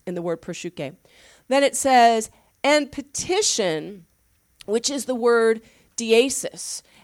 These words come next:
And diesis, the definition I've got right there, is to make a humble request. So diesis is a little bit more specific. Instead of just praying, it's requesting something from God with a sense of humility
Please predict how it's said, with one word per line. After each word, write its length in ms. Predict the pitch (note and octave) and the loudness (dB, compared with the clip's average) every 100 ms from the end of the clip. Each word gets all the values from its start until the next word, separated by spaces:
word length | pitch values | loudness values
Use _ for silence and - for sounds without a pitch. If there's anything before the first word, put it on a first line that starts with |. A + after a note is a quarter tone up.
| _ | _
And 320 | B3 B3+ B3 | 2 2 2
diesis, 640 | A#3+ B3 E4+ G4 C4+ B3+ | 0 0 2 0 -2 -4
the 320 | - C4 B3+ A#3+ | -6 -6 -6 -4
definition 640 | C4+ B3 B3 A#3 - A#3+ | -4 -2 -2 -2 -2 -4
I've 180 | G#3+ G#3 | -4 -4
got 300 | G#3+ G#3 - | 0 0 0
right 240 | A3+ G#3+ | -4 -4
there, 300 | A3 G#3+ G#3 - - - | -2 -2 -2 -6 -20 -8
is 160 | C4+ B3+ | -8 -6
to 120 | D4 | -2
make 220 | C#4+ C#4 | 0 0
a 80 | C4 | -2
humble 560 | A#3+ C4+ D#4+ F4+ F#4 D#4+ | -4 -6 -6 -2 -2 0
request. 920 | C4+ B3+ - B3+ B3 F#3+ - - - - - | -2 -4 -8 -2 -2 -2 -8 -14 -16 -20 -20
So 220 | - D#4 | -8 -6
diesis 640 | A3+ C#4 D4+ G4+ A#4 G4+ D4 | -4 -2 0 2 0 -2 -4
is 80 | |
a 60 | C#4 | -6
little 240 | C#4 D4+ D#4 | -4 -2 4
bit 160 | D4+ | 4
more 200 | B3+ C4 | 6 0
specific. 800 | B3 - B3 - D4+ D4 A3 G#3+ | 0 -4 -4 -2 0 2 0 0
Instead 360 | - A3+ D#4 D4+ | -4 -2 0 0
of 80 | A3+ | -2
just 260 | C4 - | -4 -6
praying, 640 | - D#4 D#4+ D4 A#3 G#3 G#3 - - - | -8 0 2 4 2 -2 -6 -14 -10 -6
it's 240 | C4 - | -6 -6
requesting 920 | C4 B3 - C4 C#4+ E4+ - C4+ G#3+ | -8 -10 -10 -4 0 0 -2 0 0
something 480 | G3+ G3+ F#3+ - F#3 | 0 -2 -4 -4 -6
from 220 | F#3 G3 | -6 -6
God 380 | F#3 F#3 F3 F3 - - - | -2 0 0 -2 -8 -20 -2
with 220 | A#3 A#3 | 0 0
a 60 | A3+ | -2
sense 380 | - C4 B3+ | 0 0 0
of 100 | A3+ | -2
humility 760 | - G#3 G3 G3+ G3 - D#3+ - | -4 -6 -4 -4 -4 -8 -16 -18